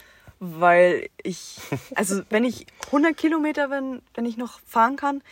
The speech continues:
Speaker 1: dann denke ich schon, ah ja, okay, wenn ich das nächste Mal unterwegs bin und sich die Gelegenheit ergibt,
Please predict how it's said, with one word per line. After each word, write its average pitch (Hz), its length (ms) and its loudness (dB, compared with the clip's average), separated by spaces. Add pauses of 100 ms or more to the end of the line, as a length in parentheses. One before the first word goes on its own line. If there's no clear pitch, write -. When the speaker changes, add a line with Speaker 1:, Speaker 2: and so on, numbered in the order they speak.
(280)
Speaker 1:
dann 233 160 0
denke 233 240 2
ich 220 60 -6
schon, 208 200 -4
ah 165 280 0
ja, 165 140 0
okay, 170 360 -4
wenn 160 100 -6
ich 170 120 -10
das - 140 -14
nächste 240 300 0
Mal 214 220 2
unterwegs 202 460 -2
bin 214 180 -2
und 185 120 -4
sich - 160 -14
die 190 140 -8
Gelegenheit 190 520 -2
ergibt, 165 580 -4